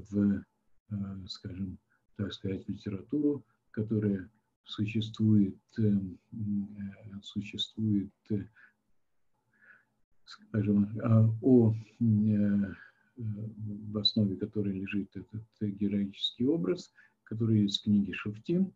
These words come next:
да, вот, и это, мне кажется, очень-очень важно принимать, э,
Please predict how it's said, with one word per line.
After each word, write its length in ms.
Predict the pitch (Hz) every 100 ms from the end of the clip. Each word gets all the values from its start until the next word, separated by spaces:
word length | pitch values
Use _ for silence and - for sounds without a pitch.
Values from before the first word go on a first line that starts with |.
| _ - -
да, 260 | 120 143 - _ _ -
вот, 380 | 110 120 - -
и 300 | 98 101 -
это, 360 | 143 165 -
мне 340 | 131 117 127 -
кажется, 460 | - 123 117 - 120
очень-очень 680 | 123 - 113 107 107 107 98
важно 440 | 98 98 107 107 - _ _
принимать, 840 | 110 107 104 98 98 - - - 113
э, 280 | 107 101